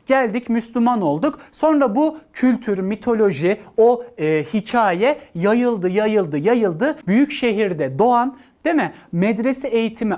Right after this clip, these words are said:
alan sanatçılar divan edebiyatına yöneldiler. Yani öyle bir oluşum içine girdiler. Öyle bir oluşum ortaya çıktı. Bu böyle büyük şehirde olmayan, daha çok böyle köy yerinde kalan, iyi eğitim alamayan, böyle medrese falan görmeyen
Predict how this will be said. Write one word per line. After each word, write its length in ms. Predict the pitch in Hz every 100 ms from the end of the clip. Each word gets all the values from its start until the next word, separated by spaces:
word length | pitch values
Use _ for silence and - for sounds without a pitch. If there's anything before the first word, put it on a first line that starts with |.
| -
alan 340 | 240 226 247 247 -
sanatçılar 720 | - 254 247 196 - 196 302 302 -
divan 400 | 185 185 220 277 240
edebiyatına 680 | 165 160 147 139 - 135
yöneldiler. 600 | 131 202 247 240 240 254
Yani 240 | 208 165 151
öyle 300 | 202 220 190
bir 100 | 160
oluşum 400 | 156 143 - 135
içine 280 | 143 196 226
girdiler. 400 | 233 214 233 226
Öyle 260 | 185 165
bir 40 | 143
oluşum 400 | 135 139 220 233
ortaya 340 | 226 233 226
çıktı. 420 | 220 - - 302 302 - - -
Bu 120 | 302
böyle 320 | 311 294 262
büyük 220 | 262 285
şehirde 400 | - 277 285 254
olmayan, 540 | 277 285 240 226 226 226
daha 160 | 254
çok 240 | 247 254 254
böyle 220 | 254 240
köy 320 | - 262 247
yerinde 380 | 240 240 233 247
kalan, 340 | 214 165 180 - - -
iyi 180 | 277
eğitim 440 | 269 254 254 269 254
alamayan, 520 | 233 262 220 185 185
böyle 220 | 214 233
medrese 500 | 214 220 202 233 240
falan 380 | 220 226 220 208
görmeyen 500 | 233 254 208 175 160